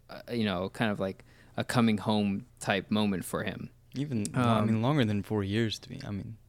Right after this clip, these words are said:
Speaker 2: clearly it's like
Speaker 1: the first time we're seeing Darkseid live action in any movie.
Speaker 2: Yeah.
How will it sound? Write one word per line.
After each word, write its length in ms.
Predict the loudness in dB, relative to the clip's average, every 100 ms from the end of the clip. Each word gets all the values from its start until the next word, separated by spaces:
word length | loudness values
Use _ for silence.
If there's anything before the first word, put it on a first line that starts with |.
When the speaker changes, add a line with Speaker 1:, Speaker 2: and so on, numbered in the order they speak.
| -20 -20 -20 -20 -20 -20 -20 -20 -20 -20 2
Speaker 2:
clearly 440 | 8 8 8 6
it's 160 | 4 6
like 200 | 4 2 -12 -20 -20 -20 -20 -20 -20 -12
Speaker 1:
the 100 | -8
first 300 | -2 -2 0
time 100 | -2
we're 80 |
seeing 220 | 0 -2 0
Darkseid 480 | 0 2 2 2
live 260 | 2 2 2
action 480 | 0 0 -2 -2 -2
in 140 | -2
any 260 | 2 4 2
movie. 320 | 0 -4 2
Speaker 2:
Yeah. 320 | 4 4 2